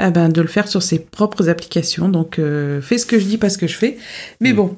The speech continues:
Speaker 1: c'est pas, c'est encore un truc qu'on va voir arriver et qu'on va se dire, « Enfin, ça fait des années qu'on attendait ça. » Mais on sera content une fois que ce sera là.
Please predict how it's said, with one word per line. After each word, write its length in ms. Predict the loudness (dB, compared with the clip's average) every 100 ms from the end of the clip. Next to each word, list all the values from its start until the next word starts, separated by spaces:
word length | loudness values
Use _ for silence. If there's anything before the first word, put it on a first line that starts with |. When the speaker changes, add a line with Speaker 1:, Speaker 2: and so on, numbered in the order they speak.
| -12
Speaker 1:
c'est 200 | -6 0
pas, 440 | 2 4 4 2
c'est 140 | 2 0
encore 220 | 2 2
un 100 | 2
truc 220 | 0 -4
qu'on 100 | 0
va 100 | 2
voir 160 | 2 2
arriver 460 | 2 2 4 4
et 60 | 2
qu'on 120 | 2
va 80 | 0
se 60 |
dire, « 220 | 0 -2 -2
Enfin, 600 | 0 0 0 0 2 2
ça 140 | -2 -2
fait 140 | -2
des 140 | 0 2
années 200 | 0 0
qu'on 160 | 0
attendait 300 | -2 0 -4
ça. » 260 | -2 -2 -2 -6 -18 -20 -20 -20 -20 -20 _ 0
Mais 140 | 2
on 100 | 2
sera 180 | 2 0
content 240 | 0 2 2
une 100 | 2
fois 140 | -2
que 60 | -4
ce 60 | -6
sera 160 | -4
là. 80 | -8